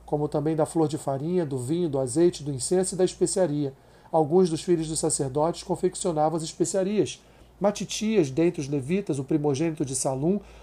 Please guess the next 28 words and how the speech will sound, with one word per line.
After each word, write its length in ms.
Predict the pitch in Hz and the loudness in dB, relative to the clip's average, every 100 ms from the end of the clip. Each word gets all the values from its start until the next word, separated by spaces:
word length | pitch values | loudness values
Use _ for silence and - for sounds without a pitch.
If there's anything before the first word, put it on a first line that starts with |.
| - | -6
o 100 | 147 | 0
coreíta, 640 | - 180 156 185 208 202 | 6 6 6 4 2 -4
tinha 280 | - 202 208 | -4 -2 0
o 120 | 202 | 0
cargo 440 | 190 165 175 165 | 2 2 2 0
de, 140 | 147 160 | -2 -4
se, 180 | - 165 - | -6 -8 -8
de 140 | 143 | -6
que 100 | 160 | -4
se 140 | 185 185 | -4 -2
fazia 520 | 185 151 131 180 185 - - - | 0 0 2 2 2 0 -20 -2
em 140 | 180 180 | 4 4
assadeiras. 760 | 180 202 151 170 147 123 - - - - | 6 4 6 6 4 0 -10 -20 -20 4
Outros 320 | 165 185 180 | 8 10 8
de 80 | 156 | 0
seus 280 | 156 165 139 | 2 2 2
irmãos, 360 | 139 151 180 151 | 2 2 2 2
dos 160 | 139 | -2
filhos 240 | - 165 151 | 0 2 0
dos 140 | 147 | -2
coatitas, 640 | - 131 - 190 202 151 - | -2 -2 -2 -4 -2 -4 -6
tinham 280 | - 185 | -4 0
o 40 | 185 | 0
encargo 460 | 180 165 170 170 | 0 0 0 0
de 80 | 160 | -2
preparar 480 | 165 165 160 151 151 | -2 -2 0 2 2
os 140 | 135 | -2
pães 400 | - 185 202 196 | -4 0 0 -4